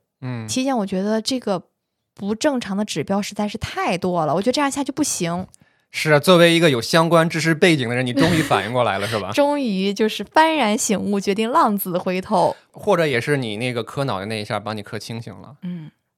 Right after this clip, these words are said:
Speaker 2: 要不然现在我把那个脑袋还摆在我桌子上呢。嗯，所以从那之后我就开始，呃，健-，健康饮食，就是不会再说那么严格的去控制，想吃就去吃。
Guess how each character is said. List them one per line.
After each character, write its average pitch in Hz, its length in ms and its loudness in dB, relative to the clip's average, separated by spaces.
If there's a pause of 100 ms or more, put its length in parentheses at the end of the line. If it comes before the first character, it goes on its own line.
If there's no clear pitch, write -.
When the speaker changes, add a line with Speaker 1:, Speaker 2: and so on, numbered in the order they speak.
(300)
Speaker 2:
要 262 160 2
不 220 60 0
然 190 100 0
现 214 180 -2
在 202 100 0
我 196 40 -2
把 190 120 -2
那 175 100 -6
个 190 60 -2
脑 190 200 -2
袋 160 80 -4
还 175 100 -4
摆 - 220 -4
在 185 100 -6
我 151 140 -8
桌 175 180 -4
子 160 80 -6
上 170 240 -10
呢。 151 120 -18 (540)
嗯， 180 260 -10 (760)
所 - 160 -4
以 294 60 0
从 247 160 -6
那 269 100 -2
之 269 200 0
后 269 160 2
我 214 80 2
就 190 100 -2
开 214 260 -6
始， 160 400 -4 (680)
呃， 190 260 -2
健-， - 180 -14 (200)
健 285 180 -2
康 208 180 -6
饮 175 240 -8
食， - 320 -8 (640)
就 269 120 -4
是 254 80 0
不 208 200 -6
会 254 140 0
再 240 160 -2
说 226 160 -6
那 240 140 -4
么 226 100 -4
严 185 220 -4
格 202 100 -6
的 190 80 -4
去 - 100 -12
控 208 320 -6
制， 180 200 -8
想 180 260 -6
吃 240 220 -8
就 233 120 -4
去 208 140 -8
吃。 247 440 -4